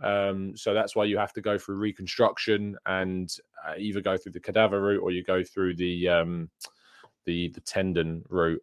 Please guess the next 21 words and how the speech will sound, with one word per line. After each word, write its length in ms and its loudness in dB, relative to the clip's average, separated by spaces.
Um, 520 0
but 320 2
yeah, 160 0
you 240 -2
can't, 520 4
you 100 -8
can't 200 4
just 180 0
stitch 340 0
back 260 6
together, 760 6
uh, 160 6
uh, 240 -2
someone's 400 0
snapped 400 0
A 140 6
C 200 2
L. 120 4
Once 220 2
it's 140 -8
snapped, 640 2